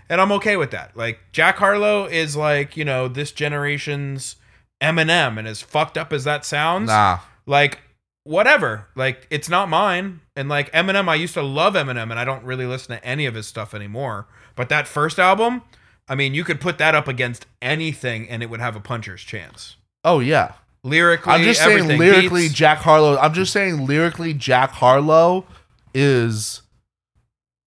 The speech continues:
Speaker 2: he, he, he, there, there's nothing mind-blowing. There's no one
Speaker 1: No, there's nothing
Speaker 2: and,
Speaker 1: to write home about.
Speaker 2: and, and Jordan, and Jordan, you know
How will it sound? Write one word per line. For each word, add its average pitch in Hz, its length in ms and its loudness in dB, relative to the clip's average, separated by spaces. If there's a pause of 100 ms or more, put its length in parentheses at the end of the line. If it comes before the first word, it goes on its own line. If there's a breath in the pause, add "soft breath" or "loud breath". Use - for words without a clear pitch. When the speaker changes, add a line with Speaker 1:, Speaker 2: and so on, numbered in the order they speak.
(340)
Speaker 2:
he, 123 320 -8
he, 131 200 -6 (120)
he, 135 500 -2
there, 135 200 0
there's 131 520 -2
nothing 165 340 0
mind-blowing. 127 1040 2
There's 120 360 -4
no 147 180 2
one 160 200 4
Speaker 1:
No, 156 360 4
there's 160 180 0
nothing 202 280 4
Speaker 2:
and, 180 80 6
Speaker 1:
to - 40 4
write 208 180 6
home 170 200 0
about. 110 340 -8
Speaker 2:
and, 151 220 2
and 151 160 0
Jordan, 156 460 4 (100)
and 135 160 -2
Jordan, 151 340 2
you 139 260 0
know 214 480 6